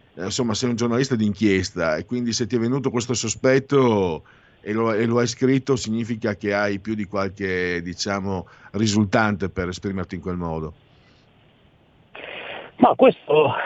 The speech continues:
Speaker 2: emerge anche abbastanza chiaramente, un po' un'interpretazione che abbiamo dato da, mm, rispetto a quelle, quelli che sono effettuati. E questo mi, eh,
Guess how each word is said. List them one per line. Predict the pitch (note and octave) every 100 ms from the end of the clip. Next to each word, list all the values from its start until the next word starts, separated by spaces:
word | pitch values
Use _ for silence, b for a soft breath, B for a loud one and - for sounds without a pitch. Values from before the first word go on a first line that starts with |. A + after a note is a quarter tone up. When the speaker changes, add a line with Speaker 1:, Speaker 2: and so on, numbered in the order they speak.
| B
Speaker 2:
emerge | B2+ C#3 B2+ B2+
anche | D3 C#3 C3 B2+ B2+ B2 B2+
abbastanza | A#2+ B2 - _ -
chiaramente, | A#2 B2 A#2 B2 G#2+ -
un | A#2 A2 G#2
po' | B2
un'interpretazione | A2 A2 A2 A2+ - A#2 A#2 A2+ - C#3+ C#3+
che | A#2
abbiamo | G#2+ A2 A2+ A2+ G#2+ B B B B
dato | - B2 D3 C#3+ C3 A#2 -
da, | B2+ G#2+ A2 A2 G#2+
mm, | G#2+ G#2+ E3+ D3+
rispetto | A2 G#2 - B2
a | A#2
quelle, | - B2 A#2+ - A#2 G#2+ _ _ _ _ _ _
quelli | - C3
che | C3
sono | B2+ B2 A#2
effettuati. | B2+ - _ C3 A#2+ _ _ _ _ - B2 - _ B B B B _
E | A#2
questo | D3+ D#3 -
mi, | C#3 D#3 - _ _ - D#3+ C#3+ B B B _ _ _ _ _ _ _ _ _ _ _ _ - -
eh, | A#2+ G#2 G#2+